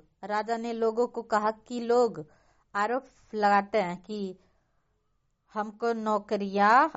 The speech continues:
अन्य कार्य नहीं मिल रहा है, तो सर्वप्रथम शिक्षा है। आप वह तालीम हासिल कीजिए कि उसके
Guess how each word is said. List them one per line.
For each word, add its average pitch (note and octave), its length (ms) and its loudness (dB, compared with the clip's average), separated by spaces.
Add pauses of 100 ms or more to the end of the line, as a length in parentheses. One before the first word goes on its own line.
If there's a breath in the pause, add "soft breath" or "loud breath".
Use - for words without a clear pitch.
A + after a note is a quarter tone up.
(140)
अन्य A#3+ 340 -4
कार्य G#3 580 2
नहीं A3 260 -6
मिल G#3 220 -4
रहा F3+ 300 4
है, F#3 300 2 (680 soft breath)
तो A#3+ 60 -10
सर्वप्रथम A#3 1120 -8
शिक्षा A#3 460 -2 (1200)
है। E3+ 300 -4 (500)
आप A#3 260 -2
वह B3+ 260 2 (1600)
तालीम B3 360 -6
हासिल G3+ 320 -4 (140)
कीजिए A#3+ 460 -4 (680)
कि B3+ 180 -14
उसके A#3+ 440 -8